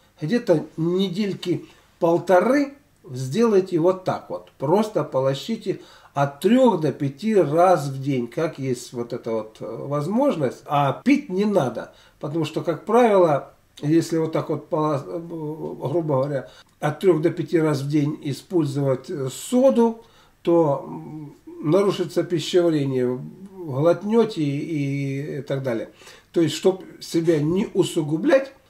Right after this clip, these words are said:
вот это развитие болезни, вы не пейте. Ребёнку строго-настрого скажите,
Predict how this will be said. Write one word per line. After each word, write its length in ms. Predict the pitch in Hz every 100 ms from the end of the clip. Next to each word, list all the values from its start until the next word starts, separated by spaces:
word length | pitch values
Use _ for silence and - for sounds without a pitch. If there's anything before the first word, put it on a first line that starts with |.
| -
вот 160 | 160
это 180 | 190 185
развитие 480 | 190 170 180 - 175
болезни, 500 | 160 175 160 143 135 - -
вы 540 | 139 151 196 254 269 -
не 840 | 139 139 156 185 208 240 285 - -
пейте. 480 | 170 165 135 - 127
Ребёнку 640 | 135 147 156 214 214 190
строго-настрого 760 | 175 180 185 185 147 131 139 135
скажите, 500 | 123 139 123 117 117